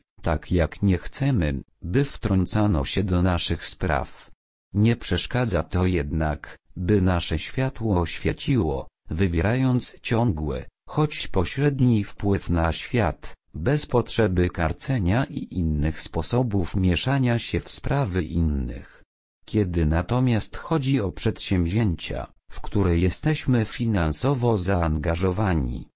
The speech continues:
to już nie jest wtrącanie się w cudze interesy, lecz dbałość o własne, do czego mamy prawo. Nie jest również wścibstwem, gdy rodzice interesują się wszystkim, co dotyczy domu i rodziny.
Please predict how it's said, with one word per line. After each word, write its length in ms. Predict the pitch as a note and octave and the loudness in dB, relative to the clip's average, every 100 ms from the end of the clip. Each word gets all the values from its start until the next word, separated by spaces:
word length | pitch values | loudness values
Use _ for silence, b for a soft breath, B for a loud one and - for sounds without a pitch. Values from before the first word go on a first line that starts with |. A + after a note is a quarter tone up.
| - - | -14 -2
to 160 | A2 | 0
już 320 | A2+ G#2 - | 2 0 0
nie 180 | G#2+ C3+ | 0 2
jest 360 | A#2 F2 - - | 2 0 -2 -10
wtrącanie 880 | - - G2 F2+ - B2+ C3+ B2+ | -8 -2 2 2 0 0 2 2
się 180 | A#2 G2 | 0 -2
w 100 | - | -2
cudze 400 | - G#2+ E2+ D#2 | -2 -2 0 0
interesy, 920 | D2+ D#2 D#2+ G2+ F2 C#2+ - - - - _ | 0 -2 0 2 2 0 -2 -4 -10 -16 _
lecz 400 | F2+ E2+ D#2 - - | 0 0 -2 -8 -4
dbałość 720 | F#2+ G#2+ B2+ A#2 A2 - - | -2 2 2 2 0 0 2
o 140 | D2+ | 2
własne, 640 | B1+ F2 G2+ - - - - - - | 2 2 2 -2 -4 -6 -10 -16 -6
do 200 | G2 A#2+ | 0 0
czego 340 | - A2 F2 G#2 | 2 0 2 2
mamy 380 | F#2+ D2+ D2+ | 2 2 0
prawo. 500 | D#2 A2+ F2 B1 A#1 - _ _ _ - | 0 0 -2 -4 -10 -14 _ _ _ -2
Nie 260 | A#2 C#3+ A2 | 2 4 4
jest 320 | E2+ - - | 0 0 4
również 600 | A#2+ C#3 C3+ A#2+ - - | 4 4 2 2 0 -8
wścibstwem, 960 | - - - F2 - - - A#1+ - - - - | -10 -10 -8 -6 -6 -6 -8 -8 -8 -10 -16 -8
gdy 340 | F#2 F2 A#2 G#2+ | -4 2 4 4
rodzice 580 | F#2 D#2+ D#2+ - F2+ F2 | 2 0 -2 0 -2 0
interesują 880 | F#2 G2 F#2+ F2 - C#3+ C3 B2 | 0 0 2 0 2 2 2 0
się 240 | A2+ A2 G2+ | 0 0 0
wszystkim, 680 | - B2 - - C#2 A#1+ - _ - | -2 -8 -10 -12 -10 -10 -12 _ -14
co 240 | - G2 D#2 | -2 -2 0
dotyczy 520 | F#2+ B2 D#3+ D3 B2 | 0 0 0 2 0
domu 540 | F2+ F2 E2 C#2+ C#2+ | 2 2 0 -2 -4
i 200 | - G2 | -2 0
rodziny. 680 | F2 F2 F#2 F2 C#2 A#1 | 2 0 2 0 0 -4